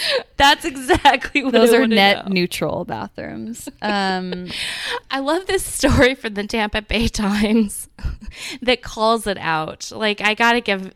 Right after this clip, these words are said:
Speaker 2: serious props to this, uh, this piece, and we'll put it in the show notes. I guess, I think you guys should read it.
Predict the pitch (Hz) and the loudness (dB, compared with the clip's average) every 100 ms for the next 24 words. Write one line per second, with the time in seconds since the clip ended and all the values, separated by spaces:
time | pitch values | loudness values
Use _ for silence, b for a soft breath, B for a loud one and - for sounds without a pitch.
0 | - - - - 214 202 214 226 - 190 | -14 -12 -10 -4 -2 2 0 -2 -2 2
1 | 170 - - - 185 175 170 - - 170 | 2 -2 -10 -8 -6 -4 -4 -6 -4 -2
2 | 165 170 - 180 - 185 180 - 208 233 | -2 -4 -6 -6 -4 -2 -4 -2 0 0
3 | 262 285 262 - 185 170 180 170 170 165 | 0 -2 -2 -4 -6 -4 -2 -2 -2 -4
4 | - 185 180 180 - - - 196 208 202 | -8 -6 -4 -4 -6 -12 -6 -4 -4 -6
5 | 208 180 175 175 160 160 165 170 170 | -6 -4 -6 -8 -8 -8 -8 -8 -10